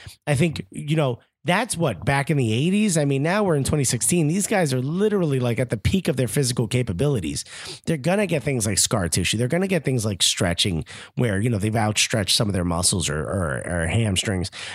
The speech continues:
And this is the stuff that happens. But, you know, you almost say to this guy, like, "Sit out an entire year,"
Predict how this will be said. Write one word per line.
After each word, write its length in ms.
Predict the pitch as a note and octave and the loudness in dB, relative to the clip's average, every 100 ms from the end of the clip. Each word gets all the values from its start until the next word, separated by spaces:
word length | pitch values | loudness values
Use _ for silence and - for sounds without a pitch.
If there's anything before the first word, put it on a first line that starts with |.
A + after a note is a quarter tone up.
| - | -2
And 200 | E3 F#3 | 0 2
this 160 | F#3 | 2
is 80 | C#4+ | 0
the 100 | C#4+ | 0
stuff 220 | - - | 2 0
that 120 | - D#3+ | 0 2
happens. 460 | E3+ G3 G3+ D#3 - - - | 2 2 0 -2 -6 -12 -6
But, 140 | G#3+ | -2
you 60 | A#3+ | 0
know, 80 | A#3+ | 0
you 120 | B3 | 0
almost 280 | D#4 A3+ G#3+ | 0 0 2
say 100 | A3+ | 0
to 80 | |
this 160 | B3+ D#3+ | 0 0
guy, 220 | - C3 | 0 2
like, 120 | D#3+ | 0
"Sit 260 | - - G4+ | 0 0 2
out 160 | F#4+ F4 | 2 2
an 100 | D#4 | 0
entire 340 | C#4 A#3 B3 | 0 0 2
year," 540 | A3 C4 G4+ G4 - | 2 2 2 0 -4